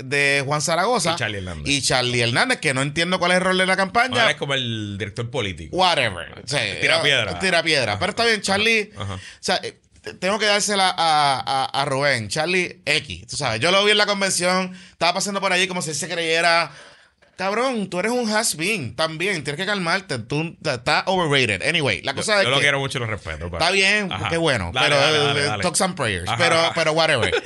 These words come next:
Speaker 2: <laughs>
Speaker 1: La co-, la cosa es que, o sea, bless his heart, ¿me entiendes? Que
Speaker 2: Qué
Speaker 1: no sé yo.
Speaker 2: clase de cabrón.
Speaker 1: La, la cosa es que realmente, que es lo que vengo planteando esta mañana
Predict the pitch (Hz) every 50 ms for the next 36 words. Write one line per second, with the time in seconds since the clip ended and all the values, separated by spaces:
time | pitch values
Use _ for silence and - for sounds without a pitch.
0 | 254 - - - - 254 - 165 175 175 - 196 208 - 185 190 190 185 185 202
1 | 196 247 233 247 262 240 208 - - 196 185 180 185 180 - - - - _ _
2 | _ _ _ - - - _ _ _ _ - - - 170 151 143 135 147 156 147
3 | 190 196 160 147 170 175 165 127 104 87 90 95 98 98 160 156 143 113 101 92
4 | 107 113 127 127 151 156 143 139 120 - 110 98 92 90 - 76 71 - - -
5 | 143 165 170 - - 180 175 175 170 185 180 226 214 233 233 208 - - - 160
6 | 143 139 - - _ - 98 - _ - 117 117 139 139 143 151 175 190 196 185
7 | 156 135 98 - 95 85 - - - - - - - - - - - _ _ _
8 | _ - - 123 117 - 139 170 170 165 139 123 117 123 135 139 151 151 147 147
9 | 147 156 - 151 156 151 135 127 131 135 127 110 90 92 -